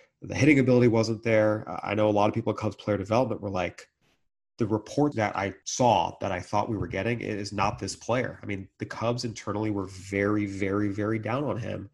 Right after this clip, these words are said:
for the better part of two years. Twenty nineteen at South Bend, you started to see flashes of, okay, maybe something's coming back. Maybe he's figured something out here. He was starting to move a little better.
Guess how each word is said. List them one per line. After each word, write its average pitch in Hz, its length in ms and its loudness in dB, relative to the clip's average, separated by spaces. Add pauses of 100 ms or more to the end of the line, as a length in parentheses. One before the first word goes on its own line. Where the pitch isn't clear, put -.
(360)
for 101 340 2
the - 100 -8
better 101 240 2
part 107 300 2
of 98 100 -4
two - 200 -8
years. 104 680 0 (640)
Twenty 190 380 -2
nineteen 117 680 2
at 104 100 -6
South 95 420 -2
Bend, 95 580 -2 (840)
you 135 140 0
started 151 500 2
to 151 80 -2
see 123 200 0
flashes 101 680 -2
of, 95 160 -6
okay, 95 500 -4 (800)
maybe 143 460 4
something's 113 400 -2
coming 98 260 -6
back. - 300 -8
Maybe 113 260 4
he's 123 240 -2
figured 98 320 -2
something 98 320 -6
out 90 200 -4
here. - 180 -8
He 101 120 -12
was 101 120 -6
starting 127 340 -2
to 123 80 2
move 117 140 4
a 120 40 0
little 117 220 2
better. 110 480 2